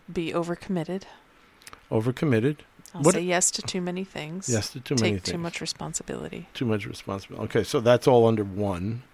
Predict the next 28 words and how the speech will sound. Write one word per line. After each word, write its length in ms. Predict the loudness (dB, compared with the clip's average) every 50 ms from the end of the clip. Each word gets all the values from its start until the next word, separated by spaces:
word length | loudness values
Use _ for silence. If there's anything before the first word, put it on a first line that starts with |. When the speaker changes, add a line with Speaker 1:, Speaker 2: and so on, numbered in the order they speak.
| _ -20 _ _ _ _ -14
Speaker 1:
Mm-hmm. 200 | -14 -10 -6 -2
Speaker 2:
right 260 | 0 0 0 0 -2 -4
there. 340 | -6 -4 -4 -6 -8 -10 -12 -14 _ -20 -20 -20 -20 -20 -20 -20 -20 -20 -20 -20 -12 _
Speaker 1:
Uh, 60 | -4
Speaker 2:
Um, 680 | -4 -2 -2 0 0 0 0 -2 -4 -4 -4 -4 -4 -4
let's 160 | -4 -6 -6
see. 340 | -6 -6 -4 -4 -4 -6 -10 -14 -20 -20 -20 -20 -20 _ -8
Speaker 1:
it's 160 | -6 -4 -2
hard 200 | -2 -2 -2 -2
for 100 | -4 -2
Speaker 2:
I 40 | -2
Speaker 1:
me 140 | -2 0
to 100 | 0 0
be 140 | -2 -2 -4
motivated. 720 | -2 -2 -2 -4 -4 -4 -6 -6 -6 -6 -8 -12 -12 -14 -18 -20 -20 -20 -20 -20 -20 _ _ _ _ _ _ _ _ _ _ _ _ _ _ _ _ _ _ _ _ _ _ _ _ _ -12 -8
I'm 160 | -4 -4 -2
not 180 | -2 -2 -2 0
motivated. 600 | 0 2 2 2 0 -2 -2 -2 -4 -6 -8 -10 -6 0
It 160 | 0 0 2
would 140 | 0 -4 -6
be 80 | -6 -4
called 240 | 0 0 0 2
lazy. 180 | 6 6 6 10
Speaker 2:
Okay, 160 | 10 10 10
so 140 | 10 8 6
you 180 | 6 6 6 4
struggle 460 | 4 4 4 4 6 8 8 6 6
against 720 | 6 4 4 2 4 4 2 0 -4 -8 -12 -12 -14 -14